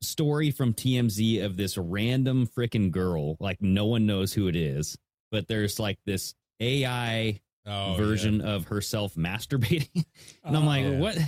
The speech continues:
Speaker 1: what is with the rise of these, like, fake A I generated porno
Speaker 2: Um,
Speaker 1: films?" Right?
Speaker 3: Well, I mean, it's, it's just a matter of ease, right?
Speaker 1: Matter of time, matter of ease.
Speaker 3: Well,
Speaker 2: Well, I, I
Speaker 3: 'cause,
Speaker 2: wanna
Speaker 3: like,
Speaker 2: know what you're
Speaker 3: now
Speaker 2: thinking.
Speaker 3: you get, like, you can do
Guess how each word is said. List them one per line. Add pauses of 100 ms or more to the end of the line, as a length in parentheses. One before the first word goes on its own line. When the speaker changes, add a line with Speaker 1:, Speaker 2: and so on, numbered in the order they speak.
(140)
Speaker 1:
what
is
with
the
rise
of
these,
like,
fake
A
I
generated (220)
porno (200)
Speaker 2:
Um,
Speaker 1:
films?" (120)
Right?
Speaker 3:
Well,
I
mean,
it's,
it's
just
a
matter
of (160)
ease,
right? (800)
Speaker 1:
Matter
of
time,
matter
of
ease.
Speaker 3:
Well,
Speaker 2:
Well, (240)
I,
I
Speaker 3:
'cause,
Speaker 2:
wanna
Speaker 3:
like,
Speaker 2:
know
what
you're
Speaker 3:
now
Speaker 2:
thinking.
Speaker 3:
you
get,
like, (400)
you
can
do